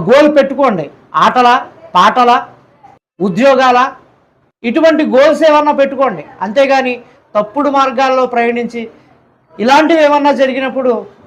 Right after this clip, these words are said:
దానికి బలయ్యి మీతో పాటు మీ కుటుంబ సభ్యుల్ని రోడ్డెక్కించి ఇబ్బందులు పడొద్దంటూ ఈ అమ్మాయి తెలపడమే కాకుండా ఈ అమ్మాయి తరపున అధికార న్యూస్ కూడా తెలుపుతుంది.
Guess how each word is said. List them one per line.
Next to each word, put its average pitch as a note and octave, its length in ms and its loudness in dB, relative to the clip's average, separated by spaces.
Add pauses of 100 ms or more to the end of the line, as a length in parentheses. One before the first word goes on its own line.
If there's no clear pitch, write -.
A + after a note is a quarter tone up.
(320)
దానికి B3+ 300 2 (100)
బలయ్యి B3+ 380 2 (440)
మీతో D4 320 2
పాటు C#4+ 220 2 (360)
మీ A#3 80 -2 (100)
కుటుంబ C#4 240 -2 (120)
సభ్యుల్ని B3+ 480 -2
రోడ్డెక్కించి B3 600 -2 (840)
ఇబ్బందులు C#4+ 440 0
పడొద్దంటూ B3 540 -2 (440)
ఈ F#3+ 40 0 (120)
అమ్మాయి C#4 320 2
తెలపడమే C4+ 500 0
కాకుండా A#3+ 340 -2 (420)
ఈ F#3 120 -2
అమ్మాయి C4+ 280 -2
తరపున B3+ 300 -2 (440)
అధికార A#3+ 340 0
న్యూస్ C#4+ 240 -4
కూడా B3+ 240 -2
తెలుపుతుంది. A#3+ 420 -4